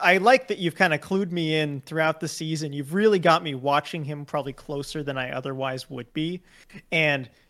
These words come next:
just some of the things that I'm seeing are just so impressive, and the, the understated kind of things,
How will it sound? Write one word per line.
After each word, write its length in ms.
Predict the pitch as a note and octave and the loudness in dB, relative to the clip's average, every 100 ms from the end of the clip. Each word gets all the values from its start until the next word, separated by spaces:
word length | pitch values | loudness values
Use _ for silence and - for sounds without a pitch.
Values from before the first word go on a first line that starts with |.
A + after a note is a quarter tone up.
| _ | _
just 200 | - A3+ | -8 0
some 180 | - A3+ | 2 4
of 60 | F#3 | 2
the 80 | C#3+ | 0
things 320 | E3+ D#3 D3 | 0 -2 -2
that 120 | D3+ | 0
I'm 160 | C3 B2+ | -2 -4
seeing 400 | - D3 C#3 B2+ | -10 -8 -8 -6
are 100 | B2 | -8
just 280 | D3 - - | -8 -8 0
so 200 | F#3+ F#3 | 2 2
impressive, 680 | C3+ - C#3+ C#3 - B2 | -2 -6 -2 -2 -4 -6
and 120 | C3+ C#3 | -6 -6
the, 80 | |
the 220 | F3 G#3 G#3+ | -2 0 2
understated 680 | A#3 A3 F3 - E3+ E3+ | 2 2 0 -2 0 -2
kind 220 | - D3 C3+ | -4 -8 -8
of 80 | |
things, 320 | - C#3+ B2+ | -8 -8 -8